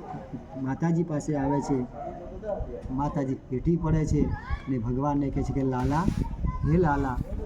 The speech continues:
આ ક્રૂર એમ કહે છે કે તું મારો પુત્ર નથી." મા કહે છે કે, "અક્રૂર, લાલા, અક્રૂર એમ કહે છે કે તું દેવકીનો પુત્ર છે, તું મારો પુત્ર નથી." એ વખતે લાલો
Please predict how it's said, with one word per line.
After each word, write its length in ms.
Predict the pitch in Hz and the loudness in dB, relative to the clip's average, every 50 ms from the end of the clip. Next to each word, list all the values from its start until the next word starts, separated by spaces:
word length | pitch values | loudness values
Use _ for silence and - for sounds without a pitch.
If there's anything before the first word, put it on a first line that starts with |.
| - - 196 | -6 -4 -2
આ 160 | 180 175 170 | 2 2 2
ક્રૂર 400 | 156 - - - 175 202 226 226 | 2 0 2 4 6 8 8 8
એમ 180 | 208 196 190 185 | 8 8 6 4
કહે 240 | 175 - 185 180 175 | 4 4 4 4 4
છે 220 | 180 180 165 160 - - - - - - - - - - - - - - - - - - - - - - | 4 4 2 2 2 2 0 0 0 0 0 0 0 -2 -2 -2 -2 0 0 0 0 -4 -4 -6 -2 2
કે 100 | 233 220 | 2 4
તું 160 | 214 240 202 | 6 6 6
મારો 280 | - - 185 196 214 220 | 6 6 6 6 6 6
પુત્ર 280 | - 277 247 - - 208 | 6 4 4 4 6 6
નથી." 540 | 220 262 277 233 - - 254 202 151 - - - - - - - - - - - | 8 8 6 6 6 6 6 6 6 4 0 -4 -6 -8 -8 -6 -4 -2 0 2
મા 220 | 143 151 180 190 | 4 4 4 4
કહે 180 | 180 - 185 175 | 4 4 2 4
છે 160 | 180 202 190 | 4 2 2
કે, 100 | 190 175 | 4 2
"અક્રૂર, 560 | 156 156 - - - 190 220 262 285 302 - - - - - - - - - - - - - | 2 0 0 0 2 4 4 4 4 0 -2 -6 -8 -8 -8 -8 -10 -10 -10 -10 -6 0 2
લાલા, 240 | 156 165 202 233 | 4 6 6 6
અક્રૂર 460 | 226 185 170 175 - 214 208 233 226 190 | 6 6 4 2 4 6 8 8 8 8
એમ 180 | 185 214 220 | 8 8 8
કહે 240 | 214 220 196 185 175 | 8 8 6 4 6
છે 160 | 175 196 214 254 285 - - 247 220 208 185 185 - - | 6 6 6 6 4 2 -2 -4 -4 -2 -2 -2 0 2
કે 80 | - 220 | 2 2
તું 200 | - 269 277 214 | 4 4 4 6
દેવકીનો 560 | 185 185 175 180 175 - - 277 254 247 208 | 6 6 6 6 4 4 6 8 8 8 8
પુત્ર 380 | - - 196 170 - 160 165 156 | 6 6 4 2 4 2 2 2
છે, 340 | - 131 135 147 - - - | 2 0 -2 -2 -2 2 4
તું 160 | 233 214 170 | 6 6 6
મારો 240 | 156 156 160 180 170 | 6 6 6 6 6
પુત્ર 520 | - 180 180 - - 185 202 220 247 269 - - - - - - - - - 143 | 6 4 4 4 4 4 6 6 4 4 0 0 0 -2 0 0 -2 0 2 4
નથી." 580 | 143 160 160 160 - - 220 226 202 185 - - - - | 4 4 4 4 6 6 8 8 6 6 2 -4 -4 0
એ 120 | 156 156 | 2 2
વખતે 240 | 160 160 - 170 160 | 2 2 2 2 2
લાલો 420 | 151 147 147 151 160 160 156 156 | 2 4 2 2 2 2 2 0